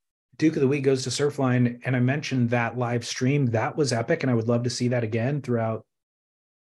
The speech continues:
uh, swell events everywhere in the world, Cloudbreak, whatever.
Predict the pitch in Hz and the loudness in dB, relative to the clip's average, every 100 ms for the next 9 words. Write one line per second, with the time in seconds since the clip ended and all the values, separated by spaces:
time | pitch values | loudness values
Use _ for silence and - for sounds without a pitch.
0 | - 117 113 107 107 101 - - 120 117 | -8 -4 -2 -4 -4 -6 -6 -2 -2 0
1 | 120 127 123 120 - - - 117 131 131 | 2 2 2 0 -8 -6 -4 2 2 2
2 | 127 131 127 123 131 143 - _ - - | 0 0 0 -2 -2 -4 -8 _ -4 0
3 | 120 123 123 123 - 113 117 113 123 160 | 0 0 0 0 -2 -2 0 0 -2 -4